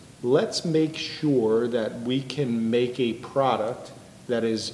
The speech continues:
well perceived by the general public before we invest a lot of money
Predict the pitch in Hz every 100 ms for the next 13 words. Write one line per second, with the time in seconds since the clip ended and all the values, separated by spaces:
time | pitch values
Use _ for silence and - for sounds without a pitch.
0 | - 110 120 127 127 127 - - 151 117
1 | 113 113 - - - - - 113 110 120
2 | 110 110 98 - 220 135 110 110 - -
3 | - - - - - 139 123 - 175 170
4 | 143 135 131 123 113 127 120 - - -
5 | - - - - - - - - - -
6 | - - - 117 117 123 127 131 127 113
7 | 127